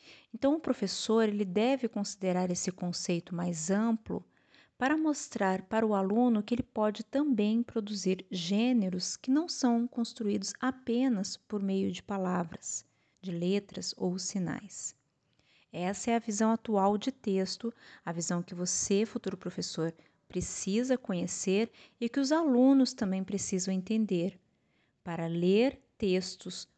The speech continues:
por meio de recursos diferentes, compreender que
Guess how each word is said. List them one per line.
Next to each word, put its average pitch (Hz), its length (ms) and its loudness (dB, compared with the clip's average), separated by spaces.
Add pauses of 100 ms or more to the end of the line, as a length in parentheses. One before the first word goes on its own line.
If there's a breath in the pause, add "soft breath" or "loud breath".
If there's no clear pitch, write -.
por 185 140 -6
meio 170 180 0
de 165 80 -10
recursos 196 600 -2
diferentes, 175 840 -2 (360 soft breath)
compreender 247 960 0
que - 180 -14